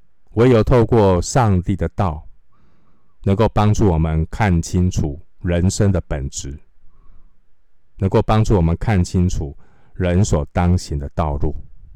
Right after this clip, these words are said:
大卫他称呼神是他的盾牌。神怎么样做我们的盾牌？就是当我们看重神的话，遵行神的话，神就做我们的盾牌。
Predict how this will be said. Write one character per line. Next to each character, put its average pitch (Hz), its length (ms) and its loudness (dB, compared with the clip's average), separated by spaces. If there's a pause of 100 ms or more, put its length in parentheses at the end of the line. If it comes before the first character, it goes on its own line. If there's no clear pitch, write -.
(1500)
大 101 160 2
卫 95 180 4
他 90 140 0
称 92 220 0
呼 87 160 4
神 78 200 2
是 82 140 0
他 80 160 -6
的 76 100 -6
盾 87 260 2
牌。 - 240 -2 (1500)
神 104 600 2
怎 87 180 0
么 98 80 4
样 113 160 2
做 98 200 4
我 82 40 2
们 80 80 -4
的 82 120 -2
盾 95 180 4
牌？ 76 340 -4 (1120)
就 104 120 4
是 101 120 4
当 101 220 2
我 85 80 4
们 78 240 0
看 117 260 2
重 95 280 4
神 80 200 -2
的 78 120 -2
话， 80 280 -2 (300)
遵 104 260 4
行 78 300 -2
神 78 180 -4
的 76 120 -2
话， 80 260 0 (260)
神 82 240 0
就 95 160 4
做 87 220 4
我 76 60 0
们 76 80 -2
的 76 100 -4
盾 85 220 0
牌。 71 360 -4